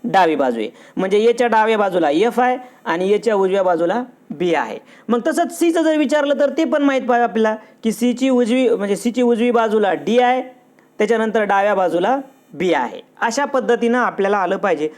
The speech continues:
उजवं डावं एकदा कळलं रे कळलं की आपल्याला मार्क्स पडले म्हणून समजून घ्या.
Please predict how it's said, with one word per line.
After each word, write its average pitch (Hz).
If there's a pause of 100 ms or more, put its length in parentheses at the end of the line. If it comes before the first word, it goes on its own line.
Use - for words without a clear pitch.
(180)
उजवं 247
डावं 247
एकदा 226
कळलं 262
रे 233
कळलं 220 (260)
की 220
आपल्याला 214
मार्क्स 190 (180)
पडले 196
म्हणून 175
समजून 175
घ्या. 123